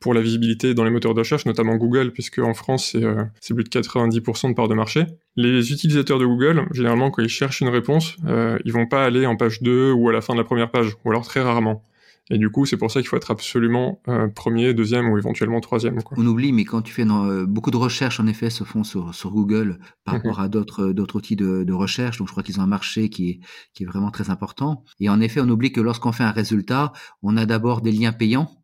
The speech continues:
Speaker 2: Voilà, qui sont les Google, euh, Google Ads. Et après, toute une partie qui est finalement ce qu'on appelle, en effet, tu dis le référencement naturel ou, euh, ou organique, si, si, si je veux
Speaker 1: Mhm.
Speaker 2: parler en, en, en anglais. Que ça, en fait, qu'on ne,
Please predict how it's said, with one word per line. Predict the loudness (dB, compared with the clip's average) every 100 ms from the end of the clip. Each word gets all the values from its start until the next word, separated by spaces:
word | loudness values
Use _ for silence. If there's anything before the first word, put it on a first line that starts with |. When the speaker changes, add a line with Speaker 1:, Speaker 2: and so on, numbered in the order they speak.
| _ _
Speaker 2:
Voilà, | -6 -6
qui | -4 -6
sont | -2
les | -2
Google, | -2 -2 0 -2
euh, | -2 -4
Google | -6 -4 -4
Ads. | -4 -4 -2
Et | 0
après, | 0 -2 -4
toute | -2 -2
une | 0
partie | -2 -4 -2 -2 -2 -10 -20 _
qui | -2 -2
est |
finalement | 0 0 2 2 2
ce |
qu'on | 0
appelle, | 0 0
en | 2 2
effet, | 0
tu | -2
dis | 0 0
le |
référencement | -2 -4 -6 -2 0 0 -4 -18 -8 -2
naturel | -2 0 0 2 2
ou, | 2 -2
euh, | -4 -6 0
ou | 0
organique, | 0 0 2 2 0 -2
si, | -2 -2 0 -2
si, | -2
si | -2
je | -2
veux | -2
Speaker 1:
Mhm. |
Speaker 2:
parler | -2 -4
en, | -2 -2 -4 -2
en, | -2 0
en | 2
anglais. | 2 2 0 -4 -4
Que |
ça, | -2 0 0 0
en |
fait, | 0 -4
qu'on | 0
ne, | 2 4 2 0